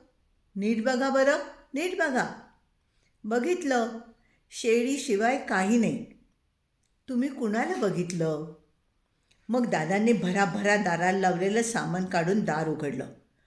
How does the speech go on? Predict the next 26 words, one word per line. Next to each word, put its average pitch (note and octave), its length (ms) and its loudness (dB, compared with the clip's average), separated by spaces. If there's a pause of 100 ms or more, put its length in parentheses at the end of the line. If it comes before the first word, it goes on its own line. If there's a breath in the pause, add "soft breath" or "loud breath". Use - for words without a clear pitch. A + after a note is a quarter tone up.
(280)
लोक B3 280 2
चौकशी G#3+ 520 0
करू G3 260 2
लागले, D3 540 -6 (440)
धीर A3 380 -2
देऊ A#3+ 160 4
लागले. D3 360 -2 (720)
दरम्यान G3+ 560 0 (400)
अक्का A3+ 300 -4
सावध F3+ 380 0
झाली D#3 300 -6 (680)
आणि G3 180 0
विचारू G3 420 -2
लागली, G3 680 -4 (300)
"धरले A3+ 440 -2
चोर? F4 200 -2 (760)
धरले A#3 340 -2
का E4+ 160 -2
चोर?" C4 280 2 (1040)
आई E3+ 200 -6
म्हणाली, G3 600 -4 (220 loud breath)
"चोराचं C4+ 520 8
मढ C4+ 240 4
जाऊ B3+ 280 4
दे C4 120 0
तिकडे, - 680 -2